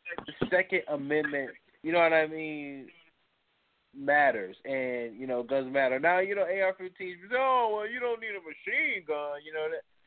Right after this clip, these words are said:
I mean, th-, there is points to that, but at the same time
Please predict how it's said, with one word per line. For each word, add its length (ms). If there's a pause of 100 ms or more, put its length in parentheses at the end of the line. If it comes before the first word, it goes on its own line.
(280)
I 60
mean, 280
th-, 240
there 260
is 80 (120)
points 320
to 60
that, 280
but 120
at 100
the 180
same 300
time 440